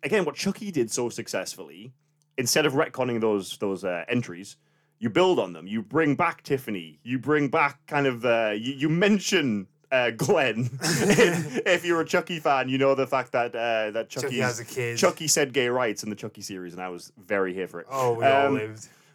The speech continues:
Speaker 1: but yeah, no, this is the thing. They're bringing back Terry Silver, who is the, one of the main antagonists in Karate Kid three, who again worked under John Kreese, who's now, uh, heading,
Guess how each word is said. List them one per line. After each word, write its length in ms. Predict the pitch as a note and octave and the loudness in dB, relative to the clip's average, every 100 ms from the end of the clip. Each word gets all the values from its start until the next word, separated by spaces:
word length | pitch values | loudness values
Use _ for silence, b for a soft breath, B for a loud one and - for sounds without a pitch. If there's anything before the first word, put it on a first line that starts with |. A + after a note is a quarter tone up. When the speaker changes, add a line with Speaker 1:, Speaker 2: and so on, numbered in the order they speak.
| - | 0
Speaker 1:
but 100 | E3+ | 4
yeah, 100 | F#3 | 4
no, 140 | F#3 | 2
this 100 | F#3+ | 0
is 80 | E3+ | 2
the 40 | G#3 | 2
thing. 80 | D3+ | 2
They're 80 | |
bringing 300 | B2 F3 F3 | 4 4 4
back 320 | D#3+ A#2 B2 - | 2 0 -2 -4
Terry 160 | C#3+ D3+ | -2 0
Silver, 280 | G#3 G2+ F#2+ | 0 -2 -4
who 220 | A2+ A#2 | -2 -2
is 180 | A2 G#2 | -2 -4
the, 340 | A#2 A2+ A2 | -4 -2 -2
one 120 | G#2+ A#2 | -2 0
of 40 | |
the 60 | A2+ | 0
main 140 | A2+ | 0
antagonists 460 | A2+ A2+ A2 G#2+ G#2+ | 0 -2 -2 -4 -6
in 100 | G#2 | -6
Karate 240 | G#2+ F#2+ | -6 -6
Kid 120 | G2+ | -10
three, 180 | - D3 | -6 -2
who 80 | G#2 | -2
again 260 | G#2 A#2 A2 | 0 0 2
worked 260 | A#2 G#2 B2 | 0 0 -4
under 200 | A#2 G#2+ | -4 -2
John 220 | G#2 G2+ | -2 -4
Kreese, 420 | - D#3+ D#3+ C#3+ | -6 -8 -6 -6
who's 240 | A#2+ A2+ A2 | -4 -4 0
now, 360 | A2+ A2 A2 G#2+ A2 | 2 2 2 -2 -4
uh, 260 | G#2 G2+ | -2 -2
heading, 500 | A2 D3+ C3 G#2 F#2 | 0 0 2 -2 -6